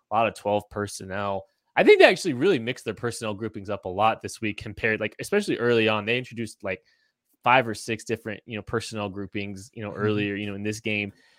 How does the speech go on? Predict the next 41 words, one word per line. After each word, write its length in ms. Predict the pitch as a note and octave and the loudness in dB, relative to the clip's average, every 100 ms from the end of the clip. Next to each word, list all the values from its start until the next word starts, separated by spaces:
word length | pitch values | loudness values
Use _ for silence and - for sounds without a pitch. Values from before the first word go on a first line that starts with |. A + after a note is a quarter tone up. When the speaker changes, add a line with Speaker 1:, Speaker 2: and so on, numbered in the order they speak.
| _ | _
Speaker 1:
So 160 | - D3 | 0 4
I 100 | C#3 | 4
just, 160 | F3+ - | 4 4
I 80 | D3 | 4
wonder 260 | E3+ A#3+ | 6 4
if 120 | A#3 - | 4 4
there's, 260 | E3+ B2+ | 2 2
you 80 | D#3 | -4
know, 80 | C3+ A2+ | -6 -8
to 140 | - | -4
your 80 | F#3 | -2
point, 320 | - C#3 A2+ | -2 -4 -4
Maddie, 380 | F#2+ F2 F2+ - | -6 -12 -14 -6
I 140 | B2+ D3+ | -2 0
just 160 | D#3+ | 0
wonder 200 | F#3 F3+ | -2 2
if, 120 | D#3+ D3 | 0 0
you 80 | D3+ | -4
know, 100 | C3 | -2
there's 220 | A#2+ C#3+ | 2 2
a 80 | C#3 | 0
slow 400 | - - A#2+ A#2+ | -4 0 2 2
build, 420 | A2 A2+ A2+ G#2+ | 4 4 4 2
a 80 | A2 | -4
slow 320 | - B2+ A#2 | -8 -2 -2
grow 380 | G#2 A2 G#2+ G2+ | -2 -2 0 -2
towards, 480 | - A2 G#2 G2 - _ _ - | -6 -6 -4 -6 -8 _ _ -10
you 120 | G#2+ | -8
know, 80 | G#2 - | -8 -6
peaking 400 | C3+ A#2 A2+ G#2 | -6 -4 -4 -4
at 160 | G2+ | -4
the 80 | G#2+ | -4
right 280 | G2+ G#2 - | 0 0 0
time, 280 | - G#2 G2+ | -6 -8 -8
having 320 | G#2+ A2+ A#2 | -6 -6 -6
some 200 | A2 A2 | -10 -10
diversity 540 | G#2 G2 G#2+ - G#2 | -8 -6 -6 -6 -8
in 60 | G#2 | -6
their 120 | G2+ | -6
blocking 420 | G2 G2+ G2 - | -2 -2 -2 -8
schemes. 460 | F#2+ - G#2 G2+ - | -18 -14 -10 -10 -12